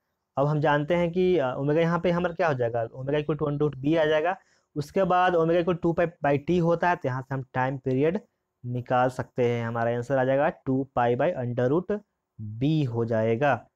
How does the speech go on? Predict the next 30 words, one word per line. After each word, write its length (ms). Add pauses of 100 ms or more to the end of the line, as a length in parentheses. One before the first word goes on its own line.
(320)
अब 160
आते 220
हैं 180
क्वेश्चन 460
नंबर 280
ट्वेंटी 760
सेवन 480
में, 220 (720)
ठीक 140
है। 160 (280)
A 80
wooden 400
block 320 (200)
performs 440 (120)
S 260
H 160
M 260 (400)
on 240
a 120
frictionless 1000
surface 360
with 140 (100)
frequency 640 (640)
V 240
naught। 420 (1700)
The 480 (220)
block 340
carries 300
a, 180
a 120